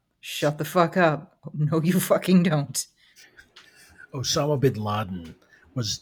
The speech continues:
Speaker 2: too, it was too far into the Wahhabism fandom, and that's what caused him trouble, really.
Speaker 1: Yeah, the whole thing is just, like,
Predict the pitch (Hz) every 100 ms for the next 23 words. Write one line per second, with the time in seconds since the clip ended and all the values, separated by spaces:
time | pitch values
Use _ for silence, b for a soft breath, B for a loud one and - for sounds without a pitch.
0 | - - - 170 160 160 139 131 - -
1 | - 208 - 185 143 135 131 131 113 101
2 | 107 107 - - 107 92 95 90 90 -
3 | 110 95 87 85 85 - 107 110 - 123
4 | - 98 - 90 92 82 82 87 80 82
5 | 82 B B B B B B _ - 160
6 | 151 151 202 214 208 160 151 - 143 135
7 | 135 139